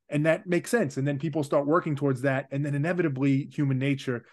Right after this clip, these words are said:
some people always pull that to an extreme and be like, "Yeah, yeah, let's take that all the way. Let's make everything great all the time. Let's make it so nobody has to suffer ever." And that's probably the best argument I could give as to, like,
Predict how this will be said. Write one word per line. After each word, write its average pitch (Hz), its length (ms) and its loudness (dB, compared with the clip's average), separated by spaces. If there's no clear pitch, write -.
some 165 220 -4
people 147 240 -2
always 139 240 6
pull 139 220 0
that 123 220 -2
to 131 100 -4
an 117 40 -4
extreme 104 540 -8
and 120 160 -8
be 123 80 -2
like, 123 160 -2
"Yeah, 147 80 2
yeah, 147 160 2
let's 139 160 -2
take 180 180 0
that 160 140 2
all 147 260 4
the 123 80 0
way. 107 240 -6
Let's 143 160 -4
make 165 300 0
everything 151 480 2
great 127 260 0
all 143 180 4
the 127 100 -2
time. 98 300 -8
Let's 151 160 0
make 165 180 2
it 151 120 -4
so 147 80 0
nobody 147 340 4
has 135 160 2
to 131 80 -2
suffer 131 340 -2
ever." 151 440 -2
And 165 400 -4
that's 214 200 2
probably 202 260 0
the 156 80 2
best 156 240 0
argument 143 340 2
I 123 80 -4
could 113 160 -14
give 131 240 0
as 120 180 -4
to, 127 120 -6
like, 120 320 -4